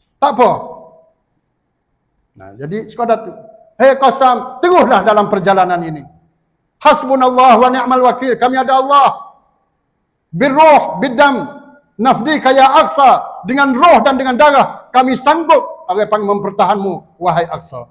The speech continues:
Hak ni hak demo nak sebut. Maknanya sedikit pun demo tidak berasa, berasa apa? Berasa saya dengan kita demo. Hak ni heran sungguh. Tak ada.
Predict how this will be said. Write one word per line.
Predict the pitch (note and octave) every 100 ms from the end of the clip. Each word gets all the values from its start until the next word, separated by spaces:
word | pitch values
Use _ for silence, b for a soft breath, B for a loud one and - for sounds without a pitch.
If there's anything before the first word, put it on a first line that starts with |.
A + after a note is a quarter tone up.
| _
Hak | C4+ D4
ni | A3
hak |
demo | A3+ A3+
nak | A#3 A3
sebut. | A#3+ C#4+ _ _ _ _ _ _ _ _ _ _
Maknanya | A#3+ C4+ C4+ C4+
sedikit | B3+ - A#3+ A#3 A#3+ C#4+ -
pun | A3+ A3
demo | G#3+ A3 A3
tidak | G#3 G#3
berasa, | F#3 F3+ F3+ A#3 - - _ _ _ _ _
berasa | F#3+ F#3+ G3+
apa? | G3+ G#3+
Berasa | G#3+ G#3+
saya | G#3 G#3 E3+ C3+
dengan | C3+ C#3
kita | C3+ C3+ C#3+
demo. | C#3 C3 - - _
Hak | - A#3
ni |
heran | A#3 A3+ A#3 G#3
sungguh. | A#3 F3 - - _ _ _ _ _ _ _ A3+
Tak | G#3+ G#3+ E3
ada. | F3+ - -